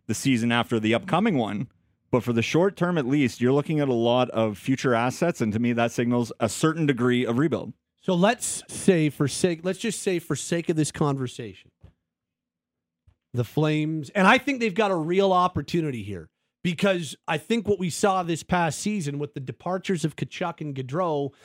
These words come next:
Speaker 2: and, like, truly high-end talent, and that's not a knock on Huberdeau or Kadri or Lindholm or any of these other guys, but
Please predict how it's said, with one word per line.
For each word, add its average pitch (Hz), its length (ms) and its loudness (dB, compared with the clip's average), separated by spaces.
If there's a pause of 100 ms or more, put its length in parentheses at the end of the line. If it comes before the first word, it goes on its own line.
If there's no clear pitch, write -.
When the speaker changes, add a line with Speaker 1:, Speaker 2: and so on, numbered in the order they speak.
(180)
Speaker 2:
and, 160 140 0
like, 135 240 -4
truly 196 800 -2
high-end 170 800 -2
talent, 170 480 -4 (220)
and 160 100 2
that's 160 180 0
not 156 200 -4
a 190 40 -2
knock 170 440 -2
on 131 540 -6 (260)
Huberdeau 180 520 0
or 139 160 -10
Kadri 175 720 -2 (220)
or 160 160 2
Lindholm 180 800 0
or 170 180 0
any 208 240 -2
of 202 100 2
these 190 200 -2
other 160 180 -2
guys, 180 480 -2
but 160 160 -2